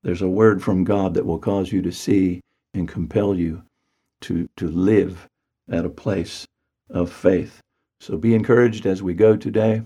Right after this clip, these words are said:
Walk by faith, not by sight. Have a fantastic day, and,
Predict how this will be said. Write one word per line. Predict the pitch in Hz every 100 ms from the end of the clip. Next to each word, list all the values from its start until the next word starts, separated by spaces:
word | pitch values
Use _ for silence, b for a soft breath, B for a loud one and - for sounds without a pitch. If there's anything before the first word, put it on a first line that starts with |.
| _ _ _ _ _ _
Walk | - 104 110
by | 104
faith, | 110 - 101 -
not | 98 -
by | 95
sight. | 98 - 92 90 _ _ _ _ _
Have | 92 92
a |
fantastic | 92 90 87 107 104 - 101
day, | 101 101 101 110 _ _ _ _ _
and, | - 85 90 90 90